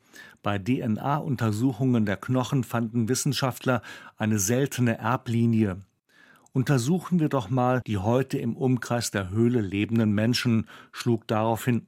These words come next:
einer der Forscher vor. „Vielleicht gibt es ja noch Verwandte.“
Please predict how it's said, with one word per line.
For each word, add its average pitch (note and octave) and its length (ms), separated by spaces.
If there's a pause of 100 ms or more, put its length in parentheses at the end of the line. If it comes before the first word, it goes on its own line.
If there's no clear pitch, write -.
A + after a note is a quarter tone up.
einer A2+ 300
der G#2 120
Forscher A2+ 420
vor. B2+ 400 (260)
„Vielleicht A2+ 720
gibt B2 300
es C3+ 220
ja A#2 120
noch G2+ 260
Verwandte.“ G2 600